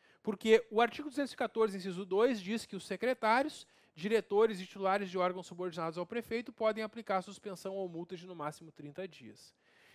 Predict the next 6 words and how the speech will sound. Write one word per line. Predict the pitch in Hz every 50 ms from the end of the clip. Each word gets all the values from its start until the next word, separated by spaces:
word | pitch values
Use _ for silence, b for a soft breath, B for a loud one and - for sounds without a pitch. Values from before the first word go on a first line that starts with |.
| b b
Então, | 175 180 - - 214 254 294
pessoal, | 285 294 240 - - 214 185 170 156 139 120 113 _ _ _ _ _ _ _ _ _ _ _ _ _ _ _ _ _ _ _ _ _ _ -
essa | 131 143 156 170 - - - - 214 214 208 202 190 175 160 131 -
alternativa | - 151 160 156 - 160 151 151 147 143 - - - 151 156 160
tá | - 160
correta. | 156 - 202 214 226 214 170 151 _ - 127